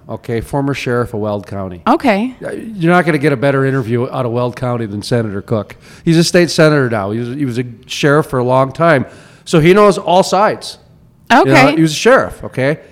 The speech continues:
Speaker 2: I will
Speaker 1: So
Speaker 2: reach
Speaker 1: he,
Speaker 2: out to
Speaker 1: he,
Speaker 2: him.
Speaker 1: he talked to the protesters and the, and the cattle farmers and the pipeliners and, and you'll find out really quick where his politics are.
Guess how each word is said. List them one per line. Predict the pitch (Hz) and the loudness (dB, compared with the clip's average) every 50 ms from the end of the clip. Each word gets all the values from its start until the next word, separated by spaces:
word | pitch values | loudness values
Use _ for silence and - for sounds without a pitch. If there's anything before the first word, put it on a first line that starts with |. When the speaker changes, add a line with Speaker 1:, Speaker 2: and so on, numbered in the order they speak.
| - - | -4 -2
Speaker 2:
I | 180 208 | 0 4
will | 233 | 4
Speaker 1:
So | 247 156 147 | 6 6 6
Speaker 2:
reach | 240 247 240 160 175 | 6 4 4 4 4
Speaker 1:
he, | 220 | 4
Speaker 2:
out | 214 226 226 160 | 4 4 4 4
to | 156 226 | 4 4
Speaker 1:
he, | 185 165 | 4 4
Speaker 2:
him. | 165 165 | 4 4
Speaker 1:
he | |
talked | 170 185 165 175 185 180 | 4 4 4 4 4 2
to | 170 | 0
the | 139 139 | -4 -2
protesters | - 151 170 190 185 185 196 196 190 185 190 - 190 190 190 196 196 196 185 165 156 | 0 2 4 4 4 4 4 4 4 4 2 0 2 2 4 4 4 2 2 0 -2
and | 165 147 135 131 | -2 -2 -2 -2
the, | 139 - | -2 -2
and | 139 131 123 | -4 -4 -4
the | 120 | -6
cattle | - - 165 170 185 196 190 | -6 -2 0 0 2 2 0
farmers | - - 190 180 175 185 185 180 185 185 185 185 175 180 - - - - - - | 0 0 0 2 2 2 2 2 2 2 2 2 0 -2 -6 -14 -20 -18 -8 -4
and | 143 127 110 | -4 -4 -4
the | 98 | -4
pipeliners | - 127 156 180 185 180 - 175 170 170 175 175 175 175 175 175 175 175 180 175 160 123 | -2 2 4 4 4 2 2 2 2 4 4 4 4 4 2 2 2 2 2 2 0 0
and, | 139 123 107 - - - - - - - | -2 -4 -4 -8 -16 -20 -20 -20 -12 -2
and | 165 156 151 147 135 131 120 - - - _ _ _ _ - | 0 2 2 4 2 0 -2 -4 -10 -16 _ _ _ _ -20
you'll | 254 254 262 277 285 - - - 196 180 190 196 | -18 -16 -16 -16 -16 -16 -18 -16 -4 -2 -2 0
find | - - 175 175 170 | 2 2 2 2 2
out | 156 151 151 | 2 0 0
really | 151 156 156 135 123 | 0 -2 -2 -2 -2
quick | - - 180 180 170 - | -4 -2 -2 -2 -2 -4
where | - 120 | -6 -8
his | 110 - | -10 -6
politics | - 147 170 185 190 151 127 - 120 104 - - | -2 0 0 2 2 0 -2 -4 -8 -10 -8 -10
are. | 113 95 90 92 120 143 - | -10 -8 -8 -8 -10 -10 -12